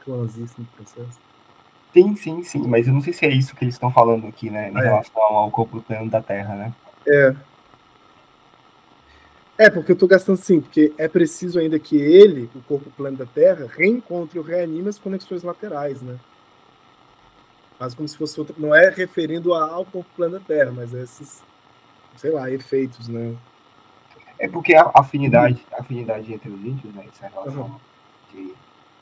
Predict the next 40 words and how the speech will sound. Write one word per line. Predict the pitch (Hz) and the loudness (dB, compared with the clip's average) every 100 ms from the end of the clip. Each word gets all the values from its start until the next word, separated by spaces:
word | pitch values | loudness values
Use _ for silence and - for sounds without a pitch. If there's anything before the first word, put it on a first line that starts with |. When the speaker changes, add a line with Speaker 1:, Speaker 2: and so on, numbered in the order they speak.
| _ _ _ _ - | _ _ _ _ -20
Speaker 2:
enfim, | - 92 - _ | -20 -20 -20 _
você | - | -20
tá | - | -20
falando | - 92 98 | -16 -14 -12
de | |
ligar, | 95 95 101 | -12 -4 -4
né, | 104 92 | -4 -12
duas | 95 | -18
famílias, | - 98 110 123 - _ _ - - | -16 -10 -8 -8 -12 _ _ -20 0
ela | 117 139 | 8 8
passa | 156 127 147 - | 10 8 8 4
também | 170 143 147 | 0 0 -2
por | 151 143 | -6 -6
uma | 147 147 | 0 0
certa, | 135 135 135 139 139 139 127 113 98 98 _ _ _ _ | 0 -2 -2 -2 0 0 0 -2 -4 -12 _ _ _ _
por | 120 | -10
certo, | 127 131 143 | -6 -4 -4
um | 139 - 135 - | -8 -14 -16 -10
certo | 131 131 | -8 -10
fundo, | - 147 185 151 | -2 0 2 -2
assim, | 113 - 139 | -6 -6 -2
né, | 123 | -2
da | 123 - | -2 -6
terra, | - 117 123 101 | 0 0 -2 -12
assim, | _ - | _ -20
né? | 101 - | -20 -20
Então, | - 160 | -6 0
Speaker 1:
Uhum. | 165 135 120 _ _ _ _ _ _ | 0 0 -8 _ _ _ _ _ _
Speaker 2:
por | 113 | -4
exemplo, | 113 120 123 | -2 -4 -4
a | |
afinidade, | 110 120 113 - | -4 -4 -6 -8
existe | 110 - | -10 -2
a | 127 | 0
vi-, | 117 - | 0 -6
afinidade | - 113 107 110 | -10 -8 -8 -8
virtual, | 110 - 113 107 151 147 | -12 -6 8 10 10 8
né? | 127 135 | -6 -14
Por | - | -18
exemplo, | 98 101 | -18 -18